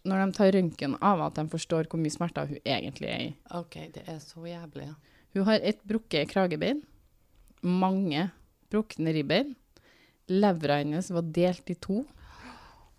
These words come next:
Speaker 2: Herregud, hvordan har jeg overlevd?
Speaker 1: Nedre del av ryggen var revet opp, og Kate hadde klart å fortsette å puste,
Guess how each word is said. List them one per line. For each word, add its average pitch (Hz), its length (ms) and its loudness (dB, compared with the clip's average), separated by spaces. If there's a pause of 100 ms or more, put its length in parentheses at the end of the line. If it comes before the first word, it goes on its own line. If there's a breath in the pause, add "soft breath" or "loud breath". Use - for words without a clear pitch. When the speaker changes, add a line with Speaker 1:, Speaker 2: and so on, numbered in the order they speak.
(140)
Speaker 2:
Herregud, 156 720 -20 (100)
hvordan 160 180 -12
har 214 100 -4
jeg 156 280 -14
overlevd? 180 580 -6 (340 soft breath)
Speaker 1:
Nedre 190 680 4
del 180 360 4
av 175 100 6
ryggen 165 380 0
var 180 180 2
revet 180 540 2
opp, - 240 -6 (500 soft breath)
og 170 160 -6
Kate 226 380 2
hadde 185 120 -4
klart 214 360 4 (100)
å 180 80 2
fortsette - 800 -6
å - 40 -20
puste, - 520 0